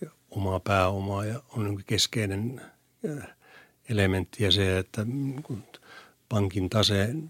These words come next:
terveyshän perustuu siihen, minkälaisia luottoja siellä on, onko ne kunnossa ja minkälaiset, mikä on riskipositiot ja sillä tavalla. Niin kyllä siis tänä päivänä, se mun urani alussa niin, äh, ja pitkän matkan urani,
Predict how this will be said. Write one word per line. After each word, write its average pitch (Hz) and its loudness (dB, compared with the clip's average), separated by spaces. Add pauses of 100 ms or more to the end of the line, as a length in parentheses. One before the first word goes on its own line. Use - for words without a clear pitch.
terveyshän 101 2
perustuu 101 -4
siihen, 92 0
minkälaisia 95 2
luottoja 95 4
siellä 95 -2
on, 101 -2
onko 104 -6
ne 104 -6 (340)
kunnossa 104 0
ja 101 -4 (480)
minkälaiset, 107 -2 (120)
mikä 107 0
on 98 0
riskipositiot 101 0
ja 113 -2
sillä 95 0
tavalla. 101 -4 (960)
Niin 101 4
kyllä 123 0
siis 110 0
tänä 113 6
päivänä, 95 6 (720)
se 110 6
mun 135 4
urani 120 8
alussa 107 6
niin, 95 4
äh, 120 -2
ja 95 0
pitkän 107 4
matkan 104 4
urani, 92 2